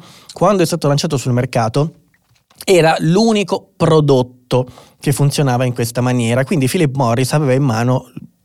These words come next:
unicamente questa tecnologia e infatti copriva il cento per cento del mercato.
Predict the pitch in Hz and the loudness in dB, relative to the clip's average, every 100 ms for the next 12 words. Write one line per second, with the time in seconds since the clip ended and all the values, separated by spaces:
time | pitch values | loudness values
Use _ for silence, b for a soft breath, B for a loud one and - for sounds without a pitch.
0 | _ 233 208 233 226 202 202 123 113 117 | _ -8 0 2 2 0 -2 -4 -4 -6
1 | 113 B B B B 147 - 120 120 120 | -8 B B B B -2 0 0 0 0
2 | 117 117 117 117 120 120 B B 262 254 | 0 0 2 2 2 0 B B 0 2
3 | 202 220 - 139 - 160 170 139 123 135 | 2 0 2 0 0 -2 0 0 2 2
4 | 127 - 185 180 180 165 147 - - 123 | 0 0 -2 -2 -2 -2 -2 -2 -2 -2
5 | 117 120 123 127 127 - 135 127 135 | -2 -2 0 0 2 4 4 4 0